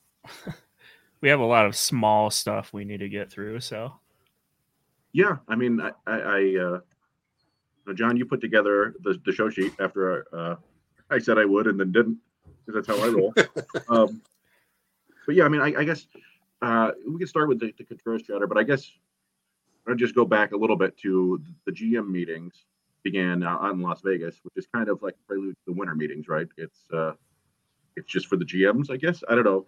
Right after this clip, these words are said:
Speaker 2: Uh, but we, we got, uh, you know, a bunch of various Tigers reporters got a chance to talk to Scott Harris, and he was pretty open and forthright about, you know, the, the plans. You know, he wasn't talking about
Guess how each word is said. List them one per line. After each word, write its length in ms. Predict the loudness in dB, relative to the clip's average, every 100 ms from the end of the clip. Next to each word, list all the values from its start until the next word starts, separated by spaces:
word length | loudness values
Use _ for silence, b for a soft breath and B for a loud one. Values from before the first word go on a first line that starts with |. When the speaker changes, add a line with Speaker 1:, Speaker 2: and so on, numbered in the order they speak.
| _ _ _ -2
Speaker 2:
Uh, 320 | 2 2 2
but 260 | 2 2 2
we, 100 | -2
we 160 | -2 -4
got, 360 | 2 2 2 2
uh, 260 | 2 2 0 _ _ _ _ -8
you 80 |
know, 60 | -8 -6
a 60 |
bunch 220 | 2 2 2
of 80 |
various 280 | 4 6 6
Tigers 560 | 4 2 4 0 -2 -12 _ _ _ -18
reporters 500 | 0 4 4 2 2
got 140 | 0
a 40 | 0
chance 280 | -2 -6
to 80 | -8
talk 260 | -2 0 0
to 60 |
Scott 240 | -2 0 2
Harris, 360 | 2 2 0 -6 _ _ _ _ _ _ _ -20 _ _
and 120 | 0
he 100 | 2
was 140 | 2 -2
pretty 340 | -2 -2 2
open 280 | 2 2 0
and 120 | 0
forthright 440 | 2 0 2 2 2
about, 340 | 2 2 0 _ _ _ -10
you 60 |
know, 120 | -6 -4
the, 140 | -6 -10 -20 _
the 60 | -6
plans. 540 | -2 0 0 -2 -8
You 80 | -6
know, 60 | -2
he 60 |
wasn't 260 | 0 0 0
talking 280 | -4 -2 -4
about 300 | 0 -2